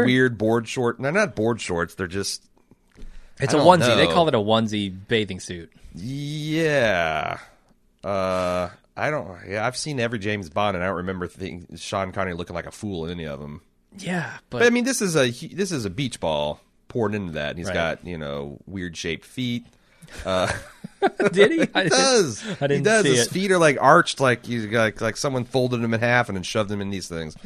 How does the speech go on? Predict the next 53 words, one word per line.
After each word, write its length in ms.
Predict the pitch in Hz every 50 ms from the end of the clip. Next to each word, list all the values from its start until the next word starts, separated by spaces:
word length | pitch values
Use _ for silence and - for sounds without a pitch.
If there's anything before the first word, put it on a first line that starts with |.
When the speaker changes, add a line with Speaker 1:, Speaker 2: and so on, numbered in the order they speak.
| - - -
Speaker 2:
Ugh. 260 | 135 143 117 101 - - -
Speaker 1:
But 120 | 160 165
no, 200 | 208 233 214 165
when 120 | 165 170 190
I 60 | 214
saw 100 | - 226
this 140 | 208 196 -
guy, 180 | 175 151 147
he, 180 | 151 160 156 147
he 160 | 135 156 175
looked, 340 | 170 170 160 - - - -
he 180 | 131 165 180
looked 220 | 190 185 190 175 -
like 160 | 160 143 -
he's, 680 | 147 139 131 131 127 120 117 113 110 107 - - - - -
I 120 | 110 135
don't, 220 | 175 190 156 113 - - -
I 120 | 104 135
didn't 140 | 170 175 135
see 120 | - - 117
easy 260 | 123 127 120 110 101
mark, 260 | 104 127 139 123 -
and 80 | 110 104
I 60 | 127
thought 160 | 123 131 110
where 100 | 110 110
they're 120 | 101 101 95
going 280 | 87 101 98 101 101 92
is 120 | 90 85
that 80 | 82 87
he 120 | 92 110
was 100 | 110 101 104
gonna 120 | 95 92
try 140 | - 104 85
to 60 | 80
scam 360 | - - - 110 107 113 113
this 140 | 92 80 -
guy, 220 | - 90 85 85
and 80 | 82 76
it 80 | - -
turns 300 | 107 98 92 90 85 90
out 300 | 90 90 87 85 - -
that 360 | 80 78 76 73 - - - - -
he's, 260 | 92 95 92 87 -
this 120 | 92 90
is 40 | 92
a 60 | 90
guy 160 | 82 90 87 87
you 80 | 87 85
don't 160 | 85 67 64
fuck 260 | - 98 95 - -
with. 360 | 58 55 57 58 - - _ _ _ _ _ _ _ _ _ _ _ _ _ _ _ _ _ _ _ _ _ _ _ _ _ _ _ _ _ _
Speaker 2:
Yeah, 520 | 139 170 226 269 262 202 131 107 92